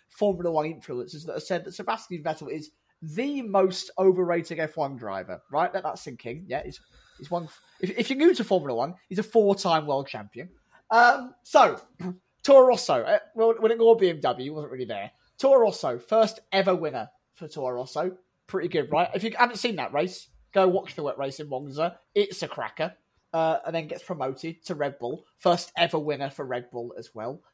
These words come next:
Uh, and then a four-time world champion while staying up against Fernando Alonso, Lewis Hamilton, Jenson Button, just to name a few. Just a few. You know, does pretty well there. Then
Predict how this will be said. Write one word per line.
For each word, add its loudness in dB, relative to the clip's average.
Uh, -2
and -8
then -4
a -4
four-time 0
world -4
champion -8
while 4
staying -2
up -6
against -8
Fernando -2
Alonso, -2
Lewis -14
Hamilton, -10
Jenson -12
Button, -4
just -2
to -6
name -10
a -16
few. 0
Just 0
a -6
few. 2
You 0
know, 4
does 0
pretty -2
well 0
there. 0
Then 8